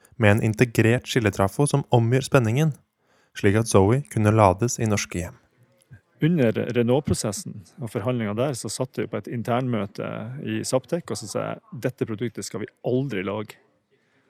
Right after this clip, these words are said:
Speaker 2: Og så var det som på en film. Eh, vi kryssklipp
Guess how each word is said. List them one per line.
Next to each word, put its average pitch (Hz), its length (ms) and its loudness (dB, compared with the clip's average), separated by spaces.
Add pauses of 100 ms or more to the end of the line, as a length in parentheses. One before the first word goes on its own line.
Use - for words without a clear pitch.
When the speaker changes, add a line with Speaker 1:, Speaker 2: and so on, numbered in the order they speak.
(140)
Speaker 2:
Og 127 80 -10
så 147 80 2
var 165 120 4
det 123 120 0
som 113 160 -2
på 120 80 2
en 110 120 -2
film. 208 220 2 (420)
Eh, 123 380 0 (420)
vi 135 160 -4
kryssklipp - 480 -4